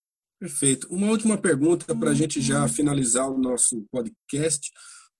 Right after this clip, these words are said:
Speaker 1: Ontem, o Supremo Tribunal Federal definiu que os estados e os municípios têm autonomia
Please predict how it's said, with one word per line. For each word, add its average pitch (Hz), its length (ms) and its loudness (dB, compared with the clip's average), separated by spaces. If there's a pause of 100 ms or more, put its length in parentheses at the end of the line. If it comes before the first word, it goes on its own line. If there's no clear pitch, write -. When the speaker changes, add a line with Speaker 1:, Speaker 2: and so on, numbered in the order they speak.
(120)
Speaker 1:
Ontem, 202 360 2
o 170 60 6
Supremo 180 520 0
Tribunal 151 400 0
Federal 156 540 0
definiu 165 680 2
que 202 300 -4 (460)
os 175 200 0
estados 190 800 0
e 180 40 -2
os 175 60 -2
municípios 165 560 2
têm 170 140 0
autonomia 165 720 0